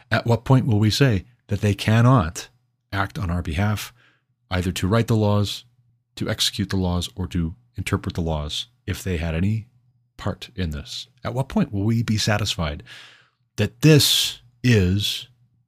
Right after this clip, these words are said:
the role of the Christian, when the Christian is salt that has not lost its savor? I ask you, at what point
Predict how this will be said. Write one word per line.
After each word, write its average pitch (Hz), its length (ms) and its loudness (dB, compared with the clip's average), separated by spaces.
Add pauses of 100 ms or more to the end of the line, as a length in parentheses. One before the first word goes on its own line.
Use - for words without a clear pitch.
(140)
the 110 80 0
role 101 480 4 (360)
of 95 160 0
the 104 80 0
Christian, 90 580 0 (920)
when 156 120 6
the 165 60 8
Christian 160 340 6
is 135 340 4
salt 127 460 0 (140)
that 107 120 2
has 107 160 0
not 104 300 0
lost 90 400 0
its 98 160 -2
savor? 139 400 0 (600)
I 98 100 -4
ask 135 300 -2
you, - 140 -6 (800)
at 101 160 -2
what 117 200 0
point 107 520 2